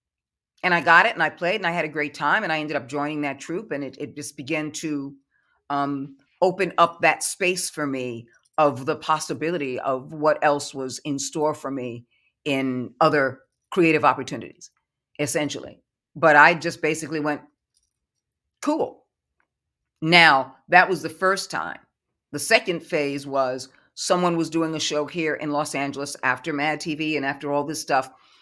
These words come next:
And, uh, they said, uh, "Listen, I want you on my show." And I said, "Absolutely." And it was a live show, and it was based on a game show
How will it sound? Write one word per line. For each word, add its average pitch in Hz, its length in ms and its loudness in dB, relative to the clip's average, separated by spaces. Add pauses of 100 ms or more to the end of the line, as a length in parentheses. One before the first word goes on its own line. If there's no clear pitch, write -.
(180)
And, 156 380 4
uh, 147 200 6
they 151 100 0
said, 147 340 0
uh, 131 160 -2 (240)
"Listen, 165 380 -2
I - 60 0
want 156 200 -2
you 156 140 0
on 147 100 0
my 151 140 0
show." - 420 -4 (640)
And 175 100 2
I 185 100 2
said, 208 180 0
"Absolutely." 247 640 2 (480)
And 180 60 -4
it 202 40 -2
was 214 120 -4
a 214 40 -4
live 175 320 8
show, 131 420 -4 (360)
and 147 100 -4
it 147 40 -4
was 147 120 -6
based 160 380 -2
on 151 100 -2
a 156 60 -4
game 143 340 0
show 101 380 -4